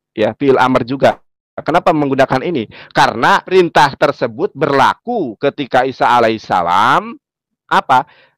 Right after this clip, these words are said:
sudah mukalaf, sudah balik, gitu kan. Sudah bisa melakukan perintah tersebut, begitu. Oleh karenanya di sini menggunakan au, wa ausoni, bukan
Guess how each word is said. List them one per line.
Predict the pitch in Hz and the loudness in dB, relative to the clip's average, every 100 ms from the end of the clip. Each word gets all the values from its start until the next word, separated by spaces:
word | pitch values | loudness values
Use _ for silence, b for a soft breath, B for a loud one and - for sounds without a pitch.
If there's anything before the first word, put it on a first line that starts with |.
| _ | _
sudah | 175 165 156 | -4 0 0
mukalaf, | 175 - 202 220 170 - _ _ _ _ | -2 0 2 4 4 2 _ _ _ _
sudah | - 175 156 131 | -12 -2 -2 2
balik, | 175 196 175 156 _ _ _ _ | 2 4 2 -4 _ _ _ _
gitu | 110 98 101 | -18 -14 -14
kan. | 135 _ _ _ _ _ | -14 _ _ _ _ _
Sudah | - 143 135 185 139 123 | -12 -6 2 2 2 0
bisa | 143 - 202 208 123 - _ | 0 0 2 4 4 0 _
melakukan | 156 156 147 - 139 175 180 | 0 2 2 0 -4 -4 -4
perintah | 165 160 165 | -8 -4 -4
tersebut, | 147 156 - 175 165 175 - _ _ 104 | -2 -6 -6 -12 -10 -14 -14 _ _ -16
begitu. | 107 104 - 101 _ - | -14 -14 -16 -18 _ -2
Oleh | 139 147 | 0 2
karenanya | 139 127 117 131 160 | 0 0 0 0 -2
di | 135 | -2
sini | 165 175 | -4 -6
menggunakan | 156 117 127 127 - 160 - | -6 -6 -2 0 0 -2 0
au, | 143 147 139 127 | 0 2 0 -6
wa | 127 139 - | 0 2 4
ausoni, | 175 180 135 - - 180 180 175 170 175 151 - | 2 2 -6 -12 -8 -4 -2 -4 -6 -6 -8 -8
bukan | 131 135 170 160 | -10 0 0 0